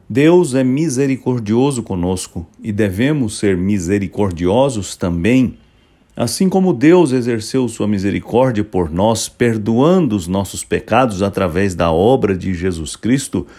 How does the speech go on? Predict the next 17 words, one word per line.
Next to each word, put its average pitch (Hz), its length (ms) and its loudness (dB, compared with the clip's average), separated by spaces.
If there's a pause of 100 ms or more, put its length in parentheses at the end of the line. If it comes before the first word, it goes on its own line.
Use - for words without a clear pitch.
(260)
nós 123 240 0
devemos 123 800 0 (100)
imitá-lo 107 680 0 (460)
e 120 100 0
perdoar 170 880 2
aqueles 104 480 -4
que - 120 -6
nos 95 220 -2
ofendem. 78 500 -6 (600)
Quando 131 260 2
não 135 300 2
perdoamos, 107 880 -2 (260)
nos 127 240 0
transformamos 117 760 0
em 110 120 0
pessoas 98 560 0
amargas, 98 920 -2